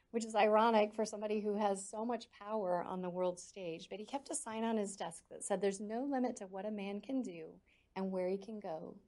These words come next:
so long as he doesn't mind who gets the credit." That wasn't just a sign on his desk. That was actually the way he lived his life and expected those of us who worked around him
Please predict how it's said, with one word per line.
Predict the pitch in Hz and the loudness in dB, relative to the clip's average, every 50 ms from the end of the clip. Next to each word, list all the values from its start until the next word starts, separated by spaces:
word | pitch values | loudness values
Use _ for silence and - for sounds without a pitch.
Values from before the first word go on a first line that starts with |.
| _ _ | _ _
so | - - - 185 175 | -10 -8 -8 -8 -6
long | 185 170 170 170 | -8 -10 -8 -10
as | 170 - | -12 -12
he | 185 | -14
doesn't | 175 - 160 160 - - - | -16 -16 -16 -18 -18 -16 -12
mind | - - 170 165 | -10 -10 -10 -10
who | - 175 | -12 -12
gets | - - - - - | -12 -12 -14 -14 -14
the | - - | -16 -16
credit." | - - - 190 - 82 - - - _ _ _ _ _ _ _ _ _ _ _ _ _ _ _ _ _ | -10 -8 -6 -6 -6 -6 -10 -12 -14 _ _ _ _ _ _ _ _ _ _ _ _ _ _ _ _ _
That | - 208 220 | 6 8 10
wasn't | 233 240 254 247 240 | 10 10 8 8 6
just | 240 233 - | 6 4 2
a | 247 | 0
sign | 226 - 226 208 202 196 | -2 -2 -2 0 0 0
on | 196 190 190 | 0 0 0
his | 185 170 170 | 0 -2 -2
desk. | - - 196 175 165 165 - _ | -4 -4 -4 -4 -4 -6 -8 _
That | - 180 175 170 | -10 -8 -8 -6
was | 175 170 170 | -6 -6 -4
actually | 175 165 165 - - 180 | -4 -6 -6 -6 -8 -6
the | 175 185 180 | -4 -2 0
way | 180 170 170 | 0 0 0
he | 165 170 180 | 0 -2 -2
lived | 175 175 175 170 - | 0 0 0 0 -2
his | 175 175 - - | -6 -10 -10 -4
life | 175 170 165 160 - 165 - | -2 0 0 0 -2 -2 -2
and | - 170 165 165 170 170 165 180 180 | -2 -2 -2 -4 -4 -6 -6 -6 -6
expected | 180 - - - 208 196 202 196 180 | -6 -6 -2 0 0 0 0 -2 0
those | 175 190 185 190 185 | 2 2 2 2 2
of | 196 175 | 2 2
us | 180 180 180 | 2 0 0
who | - 196 | -2 -8
worked | 180 190 185 185 - | -8 -8 -10 -10 -10
around | 180 165 175 175 185 196 185 | -8 -6 -4 -4 -4 -4 -4
him | 175 170 160 160 - - - 196 | -4 -6 -6 -6 -8 -10 -12 -16